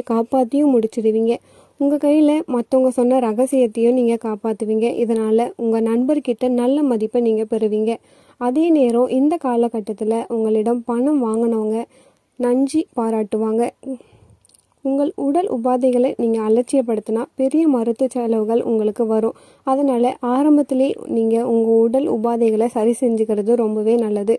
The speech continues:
உத்தியோகத்தை பொறுத்த வரைக்கும் உயர் அதிகாரிகளின் ஆதரவோடு எதிர்பார்த்த இடமாற்றம், பதவி உயர்வு போன்ற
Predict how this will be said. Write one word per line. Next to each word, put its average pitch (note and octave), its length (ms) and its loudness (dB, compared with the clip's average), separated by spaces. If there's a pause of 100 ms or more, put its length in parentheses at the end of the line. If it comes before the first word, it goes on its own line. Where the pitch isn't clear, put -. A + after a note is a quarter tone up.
(480)
உத்தியோகத்தை D#4 540 2
பொறுத்த A#3 340 -2
வரைக்கும் A3 480 0
உயர் D4+ 360 4
அதிகாரிகளின் B3 720 0
ஆதரவோடு A3 680 0
எதிர்பார்த்த B3+ 600 0
இடமாற்றம், A3+ 720 0 (340)
பதவி D4 400 0
உயர்வு A#3 480 2
போன்ற A3+ 320 -2